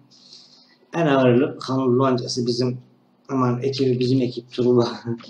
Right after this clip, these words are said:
<laughs> Bakalım, e, şimdi, e, sıralamalara bakalım arkadaşlar. Nasılmış sıralamalar? Arkadaşlar hep bütün loncaların kesimlerin,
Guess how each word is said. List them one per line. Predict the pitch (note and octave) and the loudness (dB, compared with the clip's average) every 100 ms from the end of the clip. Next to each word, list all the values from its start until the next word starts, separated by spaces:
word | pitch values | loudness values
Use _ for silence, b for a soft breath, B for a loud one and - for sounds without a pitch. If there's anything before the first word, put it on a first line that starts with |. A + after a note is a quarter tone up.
| - | -20
<laughs> | - - - - _ _ - | -20 -20 -20 -20 _ _ -6
Bakalım, | B2 D3 D#3+ C#3 C3+ | -4 0 0 4 4
e, | C3 B2+ B2+ | 4 4 4
şimdi, | B2 C3+ C#3 | 2 0 4
e, | C3+ C#3 C#3+ C3+ B2+ | 6 6 4 2 2
sıralamalara | B2 - A#2+ B2+ B2+ C3 C3 C3+ | 0 -2 -2 0 2 2 2 2
bakalım | B2+ - A#2+ A#2+ | 0 -2 -2 -2
arkadaşlar. | A#2+ A#2 A#2 A#2+ - C3 B2+ C3 | -4 -6 -6 -6 -6 -6 -2 -2
Nasılmış | B2+ - A#2 A#2 C3 C3 - - - - - | -2 -6 -2 -2 -2 -4 -6 -6 -8 -10 -8
sıralamalar? | B2 A#2+ A#2+ A#2 A2 G#2 - _ _ _ _ _ _ _ | -2 0 0 0 -2 -4 -10 _ _ _ _ _ _ _
Arkadaşlar | E3 C3 C3 B2+ B2+ - D#3 - | -8 -4 -2 0 0 0 0 0
hep | D3 C#3 - _ | -4 -6 -10 _
bütün | - B2+ D3 D3+ D3+ C#3+ C#3 | -12 -8 0 2 6 6 6
loncaların | C3+ C3+ C3 C3 C3 C3 B2+ B2+ B2+ B2+ C3 C3 B2 B2 B2 B2 A#2 _ _ _ _ _ _ _ _ | 6 4 4 4 2 2 4 4 4 4 4 2 0 2 0 -6 -16 _ _ _ _ _ _ _ _
kesimlerin, | - - A#2+ B2+ C3 B2+ - | -18 -6 0 2 2 0 -4